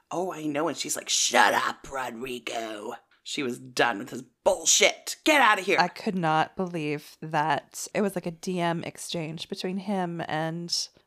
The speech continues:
Speaker 2: a fan. Like, the thing is, though, I don't know about you, but it was kind of an edited screenshot. Like, we did not see the
Speaker 1: No.
Speaker 2: beginning of the conversation.
Speaker 1: Okay.
Speaker 2: So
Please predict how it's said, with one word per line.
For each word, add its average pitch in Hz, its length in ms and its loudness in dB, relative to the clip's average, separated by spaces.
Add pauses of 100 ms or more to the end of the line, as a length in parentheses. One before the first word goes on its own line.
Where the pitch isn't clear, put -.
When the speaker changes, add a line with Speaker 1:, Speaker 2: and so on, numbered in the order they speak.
Speaker 2:
a 196 80 -4
fan. 165 440 0
Like, 180 200 0 (360)
the 208 120 2
thing 240 300 2
is, 180 240 4
though, 160 160 4
I 160 120 6
don't 214 120 0
know 190 100 2
about 156 180 -2
you, 160 140 -2
but 165 180 0
it - 140 -2
was 165 380 -2 (200)
kind 160 300 -6
of 160 120 -4
an 160 120 -6 (100)
edited 147 680 -2 (200)
screenshot. 156 840 -2
Like, 170 140 -4
we 165 80 -4
did 156 240 -4
not - 140 2
see 196 40 8
the 208 300 8
Speaker 1:
No. 202 80 0
Speaker 2:
beginning 147 540 0 (220)
of 160 120 0
the 160 60 -2
conversation. 165 680 -4
Speaker 1:
Okay. 127 540 -2 (100)
Speaker 2:
So 156 540 4